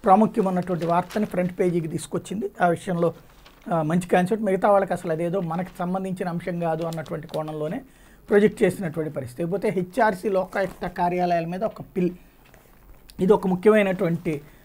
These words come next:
అంశం. కర్నూలులో ఏర్పాటు చేయకుండా ప్రభుత్వాన్ని నియంత్రించాలని అభ్యర్థన. కర్నూలులో రాష్ట్ర మానవ హక్కుల కమిషన్, రాష్ట్ర లోకాయుక్త కార్యాలయాలను ఏర్పాటు చేసేందుకు ప్రభుత్వం తీసుకుంటున్న చర్యలను సవాల్ చేస్తూ హైకోర్టులో ప్రజా ప్రయోజన వ్యాజ్యం దాఖలైంది. కర్నూలులో వాటిని ఏర్పాటు చేయకుండా ప్రభుత్వాన్ని నియంత్రి-, నియంత్రించాలని కోరుతూ అమరావతి జేఏసీ నాయకురాలు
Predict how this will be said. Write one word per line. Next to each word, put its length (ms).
అంశం. 280
కర్నూలులో 500
ఏర్పాటు 360
చేయకుండా 300
ప్రభుత్వాన్ని 580
నియంత్రించాలని 680
అభ్యర్థన. 380
కర్నూలులో 600
రాష్ట్ర 460
మానవ 280
హక్కుల 320
కమిషన్, 580
రాష్ట్ర 360
లోకాయుక్త 460
కార్యాలయాలను 560
ఏర్పాటు 360
చేసేందుకు 340
ప్రభుత్వం 420
తీసుకుంటున్న 520
చర్యలను 240
సవాల్ 340
చేస్తూ 260
హైకోర్టులో 420
ప్రజా 280
ప్రయోజన 380
వ్యాజ్యం 340
దాఖలైంది. 380
కర్నూలులో 480
వాటిని 320
ఏర్పాటు 320
చేయకుండా 260
ప్రభుత్వాన్ని 560
నియంత్రి-, 460
నియంత్రించాలని 640
కోరుతూ 260
అమరావతి 400
జేఏసీ 320
నాయకురాలు 460